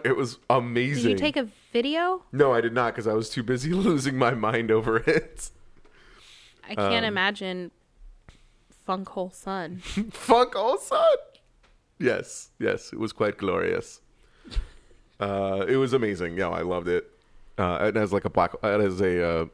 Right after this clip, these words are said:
Speaker 1: Soundgarden fan, like, I'm, like, my mind melt-, dude, I went to see Soundgarden years ago and they did not play Black Hole Sun. This is, like, the only chance I got to see it <laughs> live.
Speaker 2: The worst.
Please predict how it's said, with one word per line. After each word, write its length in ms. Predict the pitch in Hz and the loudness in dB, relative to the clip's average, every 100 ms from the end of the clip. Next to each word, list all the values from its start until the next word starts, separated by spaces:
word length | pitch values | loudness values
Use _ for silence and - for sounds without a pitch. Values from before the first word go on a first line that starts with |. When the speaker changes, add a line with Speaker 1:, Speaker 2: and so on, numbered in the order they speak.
| _ | _
Speaker 1:
Soundgarden 480 | - 107 98 90 82 | -2 0 2 0 -2
fan, 320 | - 85 80 | -4 -4 -4
like, 140 | 82 82 | -6 -6
I'm, 140 | 85 | -4
like, 240 | 85 85 - - - - | -4 -6 -8 -20 -20 -4
my 120 | 95 | -2
mind 360 | 90 85 85 | -2 -4 -4
melt-, 220 | 85 82 - | -6 -8 -12
dude, 180 | - 127 | -6 0
I 140 | 117 131 | 2 2
went 240 | 135 147 | 2 -2
to 80 | 147 | -2
see 100 | 143 | -8
Soundgarden 440 | - 127 123 120 | -2 0 0 -2
years 220 | 113 117 | 0 -2
ago 180 | 110 110 | 0 0
and 80 | 107 | 2
they 60 | 104 | 0
did 140 | 110 | 0
not 160 | 110 92 | 0 0
play 140 | 104 | 0
Black 180 | 98 92 | 0 0
Hole 120 | 95 | -2
Sun. 240 | - 98 87 | -2 -4 -2
This 100 | 110 | -2
is, 60 | |
like, 120 | 117 | -2
the 120 | 101 113 | 0 -2
only 240 | 110 113 | 0 -2
chance 200 | 120 101 | -2 -4
I 60 | 101 | -4
got 120 | 92 | -4
to 60 | |
see 180 | 101 117 | -4 -2
it 100 | 98 | 0
<laughs> 100 | - | 0
live. 320 | 131 113 147 | 0 0 0
Speaker 2:
The 180 | 151 294 | 2 2
worst. 840 | 254 277 302 302 302 302 269 - | 2 0 0 0 0 0 -2 -6